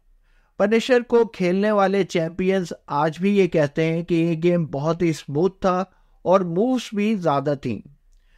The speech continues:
अगर एक साथ स्क्रीन पर दस क्रिमिनल्स भी आ जाएं, तो गेम प्ले स्लो नहीं होता था। पनिशर के कैरेक्टर की ख़ास बात यह भी थी कि वो गन्स का इस्तेमाल सिर्फ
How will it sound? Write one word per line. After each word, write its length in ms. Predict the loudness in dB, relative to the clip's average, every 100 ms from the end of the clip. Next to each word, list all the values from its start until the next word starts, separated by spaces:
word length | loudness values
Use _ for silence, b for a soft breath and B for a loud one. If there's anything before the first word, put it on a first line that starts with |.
| _ -2
अगर 260 | 2 4
एक 280 | 4 0 0
साथ 200 | 2 2 0
स्क्रीन 400 | -8 -2 -2 0
पर 260 | 0 0
दस 340 | 0 0 0 0
क्रिमिनल्स 580 | -2 0 2 0 -2 -2
भी 140 | 0
आ 140 | 0 0
जाएं, 340 | -2 -2 -8 _ _ -4
तो 80 | -2
गेम 260 | 4 2 2
प्ले 260 | 2 2
स्लो 340 | 0 -2 0 2
नहीं 260 | 0 2
होता 300 | 0 0 -4
था। 340 | -4 -8 -10 _ _ _ _ _ _ _ 0
पनिशर 420 | 2 2 2 2
के 180 | 2 2
कैरेक्टर 580 | 4 4 2 0 0
की 280 | 0 -2 -2
ख़ास 420 | -2 0 2 2 0
बात 260 | -2 -2
यह 180 | -2 0
भी 120 | -2
थी 340 | -4 -4 -6 _ _ _ 2
कि 80 |
वो 220 | 4 4 2
गन्स 380 | 2 2 2
का 120 | 0 0
इस्तेमाल 500 | 0 -2 0 0 0
सिर्फ 300 | -2 -4